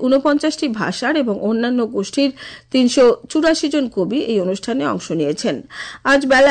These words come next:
একটা থেকে আসামের কবিদের কবিতা Facebook, YouTube এবং অন্যান্য মাধ্যম যোগে প্রচার করা হয়। উল্লেখ্য, বিভিন্ন ভাষা, সংস্কৃতি এবং মহাদেশের মধ্যে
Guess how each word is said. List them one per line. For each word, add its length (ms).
একটা 200
থেকে 260
আসামের 420
কবিদের 400
কবিতা 400
Facebook, 420
YouTube 480
এবং 220
অন্যান্য 340
মাধ্যম 400
যোগে 240
প্রচার 320
করা 280
হয়। 300
উল্লেখ্য, 380
বিভিন্ন 420
ভাষা, 360
সংস্কৃতি 640
এবং 240
মহাদেশের 600
মধ্যে 380